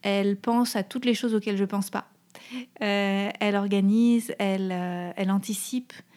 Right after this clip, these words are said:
elle, euh, elle m'aide aussi sur tout ce qui est technique, au niveau des plateformes techniques et tout ça. Donc, j'ai eu, euh, des choses à faire, bien entendu, mais moins qu'avant. Et ça, c'est vrai que c'est très, très appréciable parce que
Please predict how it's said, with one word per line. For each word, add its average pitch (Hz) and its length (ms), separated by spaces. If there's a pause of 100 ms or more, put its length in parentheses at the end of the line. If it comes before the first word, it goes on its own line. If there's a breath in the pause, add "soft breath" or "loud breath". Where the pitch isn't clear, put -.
(360 soft breath)
elle, 196 400
euh, 175 300
elle 196 160
m'aide 208 240
aussi 214 480
sur 196 180
tout 220 140
ce - 60
qui - 120
est 202 140
technique, 220 520
au 202 60
niveau 190 240
des 196 120
plateformes 202 460
techniques 202 540
et 190 60
tout 202 120
ça. 214 280
Donc, 208 160
j'ai 190 200
eu, 196 240
euh, 175 240 (560 loud breath)
des 202 120
choses 208 260
à 208 60
faire, 247 220
bien 214 180
entendu, 202 520 (340 loud breath)
mais 202 220
moins 220 240
qu'avant. 220 560
Et 196 160
ça, 214 200
c'est 208 200
vrai 196 220
que 202 180
c'est 180 440
très, - 180
très 208 280
appréciable 202 580
parce - 280
que 196 280